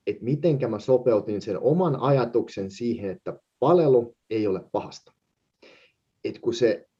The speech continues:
tavallaan se, mikä on kasvanut koko pienen ikänsä siihen palelun, paleluun ja siihen suhteeseen, että se on tarkoittanut jotain pahaa.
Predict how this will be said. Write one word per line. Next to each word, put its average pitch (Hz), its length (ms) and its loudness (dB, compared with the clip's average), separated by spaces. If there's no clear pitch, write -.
tavallaan 160 460 2
se, 131 120 0
mikä 123 320 -4
on 113 160 -4
kasvanut 123 600 2
koko 104 320 -4
pienen 113 520 2
ikänsä 117 460 -6
siihen 95 540 -8
palelun, 104 640 2
paleluun 135 460 8
ja 107 80 -4
siihen 107 240 -6
suhteeseen, 113 600 2
että 98 120 -8
se 120 60 0
on 117 80 0
tarkoittanut 120 640 2
jotain 110 440 0
pahaa. 85 500 -4